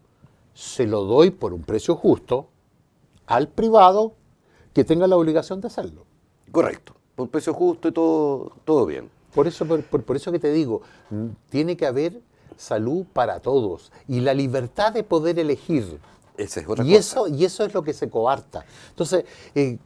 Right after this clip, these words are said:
Speaker 1: son tantas las cosas que la gente tiene que darse una, una hora o dos horas,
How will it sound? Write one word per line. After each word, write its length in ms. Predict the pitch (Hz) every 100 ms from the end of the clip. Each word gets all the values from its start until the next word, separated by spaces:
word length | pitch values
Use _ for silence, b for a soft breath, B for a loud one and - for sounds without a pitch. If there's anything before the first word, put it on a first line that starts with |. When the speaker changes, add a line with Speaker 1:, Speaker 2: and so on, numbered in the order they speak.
| - 143
Speaker 1:
son 220 | 190 170 -
tantas 380 | 285 226 - 180
las 140 | 143
cosas 360 | - 190 - 190
que 120 | 180
la 80 | 139
gente 280 | 180 160
tiene 200 | 165 175
que 140 | 170 156
darse 420 | 165 160 - 170 B B
una, 300 | 151 143 143
una 260 | 151 156 143
hora 380 | 160 170 160
o 80 | 156
dos 280 | 147 160 -
horas, 360 | 175 165 156